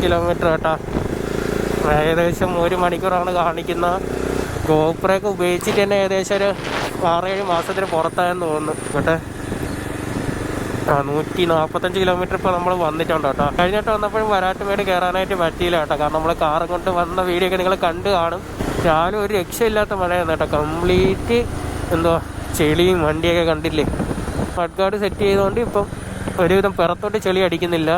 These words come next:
കാർബറേറ്റർ ചെറിയ ഇഷ്യൂ ഉണ്ട് കേട്ടോ. കാർബറേറ്റർ റീപ്ലേസ് ചെയ്യണം. അപ്പോൾ അത് രണ്ടും കൂടെയൊക്കെ മാറ്റിയാൽ പവറായിട്ട് നിൽക്കും. അതൊക്കെ എന്തായാലും ഇനി നമുക്ക് പറ്റുവാണെങ്കിൽ ഉടനെ തന്നെ ചെയ്യാൻ കേട്ടോ. കഴിഞ്ഞ പ്രാവശ്യവും ആ ഒരു ബിൽഡ് നടത്തിയിട്ട് ഒന്നും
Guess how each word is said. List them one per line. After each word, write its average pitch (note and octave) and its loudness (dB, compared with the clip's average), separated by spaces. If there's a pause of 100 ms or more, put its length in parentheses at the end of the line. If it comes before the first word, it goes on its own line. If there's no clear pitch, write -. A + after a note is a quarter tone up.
(120)
കാർബറേറ്റർ D#3 -2
ചെറിയ D#3+ 2
ഇഷ്യൂ E3 0
ഉണ്ട് C#3+ 2
കേട്ടോ. C#3 0 (100)
കാർബറേറ്റർ D3 0
റീപ്ലേസ് E3+ 0
ചെയ്യണം. E3 0 (880)
അപ്പോൾ C#3+ 0
അത് C#3 0
രണ്ടും D#3 0
കൂടെയൊക്കെ D#3+ 2 (100)
മാറ്റിയാൽ E3 0 (800)
പവറായിട്ട് D#3+ 0
നിൽക്കും. F3 -4 (1040)
അതൊക്കെ C#3 0
എന്തായാലും D#3+ 2
ഇനി F#3 0 (440)
നമുക്ക് E3+ 2 (540)
പറ്റുവാണെങ്കിൽ G3+ 2
ഉടനെ F#3+ 0
തന്നെ G3+ 0
ചെയ്യാൻ E3+ 2
കേട്ടോ. C#3+ 2 (260)
കഴിഞ്ഞ E3 2
പ്രാവശ്യവും F#3+ 0 (380)
ആ - 6
ഒരു F3 -2
ബിൽഡ് E3+ 0
നടത്തിയിട്ട് D#3+ 0
ഒന്നും E3+ 2